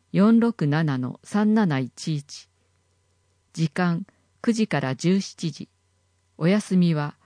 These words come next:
土曜、日曜、祝日。児童相談所、虐待対応ダイヤル。電話、一八九。発達に関する悩みや心配事の相談。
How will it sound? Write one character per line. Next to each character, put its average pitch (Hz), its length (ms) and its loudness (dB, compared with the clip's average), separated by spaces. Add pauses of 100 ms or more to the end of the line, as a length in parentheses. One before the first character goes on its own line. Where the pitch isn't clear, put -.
(340)
土 175 120 4
曜、 208 320 4
日 151 400 -2
曜、 180 240 0
祝 - 300 -6
日。 147 420 -8 (840)
児 165 140 -2
童 214 200 2
相 196 320 0
談 175 300 0
所、 156 240 -4 (240)
虐 - 320 -2
待 196 200 2
対 208 340 0
応 202 200 2
ダ 190 160 0
イ 175 120 0
ヤ 120 120 -6
ル。 - 180 -14 (540)
電 180 300 4
話、 151 200 -4 (320)
一 175 280 -2
八 214 380 -4
九。 151 280 -6 (1300)
発 180 240 -4
達 214 280 -2
に 214 160 4
関 214 260 2
す 220 180 -2
る 160 120 2
悩 151 300 2
み 185 140 4
や 131 240 -2
心 208 340 2
配 190 220 2
事 175 280 0
の 165 140 2
相 156 280 -2
談。 131 300 -6